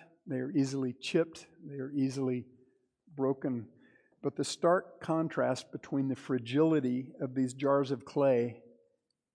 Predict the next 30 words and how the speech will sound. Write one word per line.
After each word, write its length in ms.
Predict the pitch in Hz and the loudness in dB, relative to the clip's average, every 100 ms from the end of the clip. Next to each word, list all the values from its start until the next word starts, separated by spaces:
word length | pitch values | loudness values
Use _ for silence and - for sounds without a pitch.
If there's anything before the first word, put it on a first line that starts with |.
| - | -6
and 160 | 127 127 | -2 0
the 140 | 131 - | -2 -2
unassailable 800 | 151 156 143 156 143 139 123 113 | 0 0 -2 0 0 0 -4 -8
strength 480 | - - 135 131 - - _ _ | -12 -4 -2 -2 -6 -20 _ _
of 180 | 135 117 | -10 -2
that 240 | 127 135 | -2 -2
with 180 | 135 127 - | -4 -6 -4
which 280 | 127 131 - | -6 -6 -4
God 240 | 127 127 | -2 -2
has 260 | 120 120 - | -4 -8 -10
filled 340 | - 151 147 | -6 -4 -4
them 280 | 160 170 165 _ _ _ _ _ _ _ _ _ _ _ _ _ | -6 -8 -10 _ _ _ _ _ _ _ _ _ _ _ _ _
draws 320 | 143 135 120 | 0 2 4
all 180 | 135 156 | 2 2
the 160 | 143 127 | 0 -4
attention 460 | - 143 - 117 | -4 -6 -6 -10
to 60 | 117 | -10
the 120 | 113 | -14
contents 720 | - 131 127 117 117 110 - | -10 -6 -6 -6 -8 -10 -12
and 180 | 127 113 | -8 -6
not 220 | 110 113 | -8 -10
to 80 | - | -14
the 100 | 117 | -14
jars. 640 | 110 110 104 101 104 - - _ _ _ _ _ _ _ _ _ _ _ _ _ _ _ _ _ _ _ - | -8 -8 -8 -14 -20 -20 -20 _ _ _ _ _ _ _ _ _ _ _ _ _ _ _ _ _ _ _ -2
I 60 | 135 | 2
mentioned 360 | 156 156 160 | 2 2 -4
several 380 | - 170 156 147 | 2 4 4 4
weeks 280 | 160 156 156 | 4 2 -4
ago 260 | 135 131 131 | 2 4 4
that 180 | 127 | 0